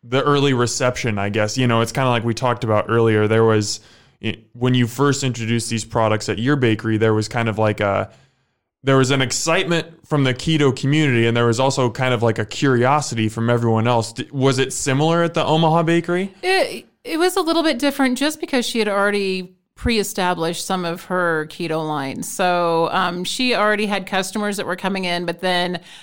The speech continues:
Speaker 2: a lot of my loyal customers from Ketolicious were coming in too. So it was kind of almost like reunited. <laughs>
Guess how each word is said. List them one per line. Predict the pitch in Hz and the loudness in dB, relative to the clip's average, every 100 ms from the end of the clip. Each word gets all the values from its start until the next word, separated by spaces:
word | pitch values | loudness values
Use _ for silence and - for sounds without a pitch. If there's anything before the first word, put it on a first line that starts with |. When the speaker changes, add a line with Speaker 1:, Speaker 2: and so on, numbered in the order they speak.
| - | -10
Speaker 2:
a | - | -2
lot | 208 196 | 2 2
of | 196 | 2
my | 190 185 190 196 190 | 2 2 2 0 -2
loyal | - 185 175 175 | -2 0 0 -2
customers | 170 165 175 165 170 | -4 -6 -8 -8 -8
from | - 165 165 | -8 -8 -8
Ketolicious | 160 160 180 175 175 | -6 -4 -2 -4 -6
were | 165 | -8
coming | 165 170 175 | -8 -6 -6
in | 165 180 | -6 -6
too. | 208 175 | -4 -4
So | 165 180 | -2 -2
it | 180 | 0
was | 190 | -2
kind | - 226 226 | -2 0 0
of | 208 | 2
almost | 202 202 196 202 | 2 2 0 0
like | 190 180 175 - 226 - | 2 0 -4 -12 -16 -4
reunited. | 214 233 214 208 214 196 202 240 | 0 2 4 2 2 2 2 2
<laughs> | 254 | 4